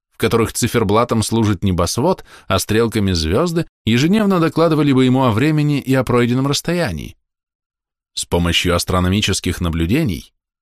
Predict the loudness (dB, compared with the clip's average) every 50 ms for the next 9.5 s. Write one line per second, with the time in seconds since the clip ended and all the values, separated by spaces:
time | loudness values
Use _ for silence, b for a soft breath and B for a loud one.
0 | _ _ _ _ _ -4 0 0 2 4 4 4 2 2 2 0 0 2 0 0
1 | 0 0 0 0 0 2 2 2 2 2 2 0 0 -2 -2 0 0 0 0 0
2 | 0 0 -2 -2 -2 0 0 -2 -4 -6 _ _ -4 -2 -2 0 0 0 2 2
3 | 2 2 2 0 -2 0 0 0 0 0 0 0 0 0 0 0 0 2 2 2
4 | 2 2 2 2 2 2 2 2 2 2 2 2 0 0 -2 -4 -4 -2 -2 0
5 | 0 0 0 0 -2 -2 -4 -6 -10 _ _ _ _ _ _ _ _ -4 0 0
6 | 0 0 0 -2 -4 -4 -4 -2 -2 0 0 0 0 0 0 0 -2 -2 -2 -2
7 | -2 -4 -8 _ _ _ _ _ _ _ _ -6 -6 -6 -4 -4 -2 0 0 0
8 | 0 -2 -2 -2 0 0 0 2 0 0 -2 -2 -4 -2 -2 -2 -2 -2 -2 -2
9 | -2 -2 -4 -6 -6 -6 -8 -12 -12